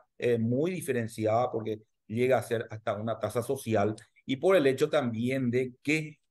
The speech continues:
eh, el porcentaje de endeudamiento supera un poco los márgenes que en los análisis de, de otras instituciones financieras se da,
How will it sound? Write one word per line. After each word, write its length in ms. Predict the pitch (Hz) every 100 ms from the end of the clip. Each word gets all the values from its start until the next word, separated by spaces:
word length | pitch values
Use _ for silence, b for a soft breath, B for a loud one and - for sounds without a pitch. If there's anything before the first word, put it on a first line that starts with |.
| _
eh, 380 | 135 127 123 123
el 160 | 131 135
porcentaje 720 | 131 117 117 110 131 131 135
de 100 | 131
endeudamiento 880 | 131 131 131 107 107 113 117 117 131
supera 640 | - 120 - 147 147 147
un 120 | 131 117
poco 220 | 120 139
los 180 | 139 117
márgenes 600 | 120 123 123 135 135 127 b b -
que 600 | 131 131 123 120 113 113
en 200 | 131 131
los 140 | 131 139
análisis 580 | 127 120 131 131 151
de, 300 | 135 127 - - _
de 240 | 113 131 -
otras 340 | 147 165 156
instituciones 640 | 147 135 139 117 120 120
financieras 480 | 135 135 120 107 113
se 100 | 131
da, 360 | 107 110 110